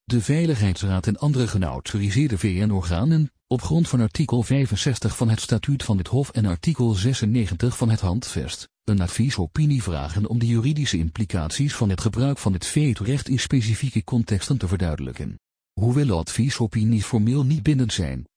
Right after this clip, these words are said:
vormen zij een gezaghebbende interpretatie van het Handvest en hebben zij aanzienlijk gewicht in de praktijk van de V N.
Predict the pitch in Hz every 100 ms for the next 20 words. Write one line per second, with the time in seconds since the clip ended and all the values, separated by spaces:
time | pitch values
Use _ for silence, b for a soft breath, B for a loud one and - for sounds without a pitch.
0 | _ 90 117 135 107 85 127 117 113 113
1 | 127 147 156 143 135 107 98 - 143 -
2 | 147 117 110 113 131 123 80 65 - 104
3 | 120 123 104 147 101 104 127 139 110 -
4 | 110 131 - 123 117 107 101 160 165 -
5 | 113 98 113 107 107 -